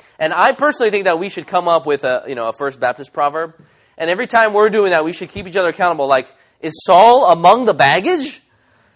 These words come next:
Or we say, you know, "Are you among the baggage?"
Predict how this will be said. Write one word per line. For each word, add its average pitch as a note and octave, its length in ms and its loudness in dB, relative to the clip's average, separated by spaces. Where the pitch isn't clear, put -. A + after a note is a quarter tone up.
Or E3 140 0
we F3 100 2
say, G#3 200 2
you F#3+ 80 2
know, G3+ 120 2
"Are E3+ 180 8
you G#3 380 4
among A3+ 380 6
the G#3 80 0
baggage?" C#4 680 0